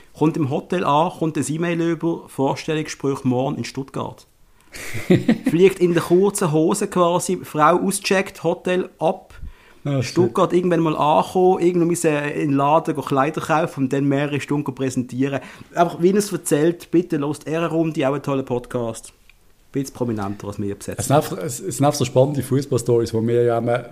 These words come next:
Speaker 2: wo, wo du nicht weisst, wo du nur weisst, wenn du irgendwo die Geschichte irgendwo zusammensammelst oder alles los ist und schaust, weil du bekommst überall so Bruchteile mit.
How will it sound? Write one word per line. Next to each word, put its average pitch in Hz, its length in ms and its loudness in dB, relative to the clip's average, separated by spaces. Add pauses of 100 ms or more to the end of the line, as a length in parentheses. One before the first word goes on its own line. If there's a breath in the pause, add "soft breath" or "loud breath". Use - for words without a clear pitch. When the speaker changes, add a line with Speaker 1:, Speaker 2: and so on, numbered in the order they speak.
Speaker 2:
wo, 117 160 -6
wo 131 80 -4
du 135 120 2
nicht 139 180 6
weisst, 104 320 2
wo 104 40 -2
du 107 100 -6
nur 131 160 2
weisst, 123 300 2
wenn 113 120 0
du 117 80 0
irgendwo 127 400 0
die 127 100 -6
Geschichte 127 560 0 (380 loud breath)
irgendwo 151 300 6
zusammensammelst 131 800 2
oder 113 180 0
alles 135 380 2
los 127 340 4
ist 139 200 -4
und 117 120 -2
schaust, 123 380 -2
weil 113 160 0
du 113 100 -8
bekommst 123 400 0
überall 131 320 4
so 120 160 0
Bruchteile 131 580 -2
mit. 123 280 -6